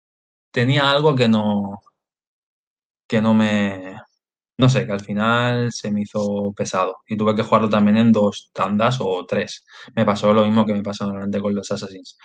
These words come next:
Demasiadas horas que igual prefiero invertir o en, en más juegos, ¿vale? Más juegos más cortitos, que igual son, bueno, más cortitos implican veinte y pico horas, treinta, que es lo que ya suelen durar,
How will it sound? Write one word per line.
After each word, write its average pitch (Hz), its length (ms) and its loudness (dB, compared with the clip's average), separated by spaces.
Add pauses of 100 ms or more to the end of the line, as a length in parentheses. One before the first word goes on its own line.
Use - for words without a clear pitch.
(340)
Demasiadas 120 520 4
horas 139 340 4
que 113 120 -4
igual 104 340 -4
prefiero 107 320 -6
invertir 104 520 -4
o 101 160 -4
en, 98 320 -14 (400)
en - 120 -6
más 113 180 0
juegos, 131 540 4 (800)
¿vale? 120 280 -2
Más 101 380 -4
juegos 98 280 -4
más 98 240 -10
cortitos, 107 580 -8
que 98 100 -16
igual 92 260 -6
son, 92 380 -14 (200)
bueno, 90 200 -8
más - 80 -12
cortitos 92 320 -8
implican 90 460 -8 (160)
veinte - 220 -14
y - 20 -12
pico 90 220 -8
horas, 95 340 -6 (160)
treinta, 98 400 -6
que 101 100 -4
es - 160 -14
lo 101 140 -4
que 92 140 -8
ya 92 200 -2
suelen 95 280 -8
durar, 104 380 0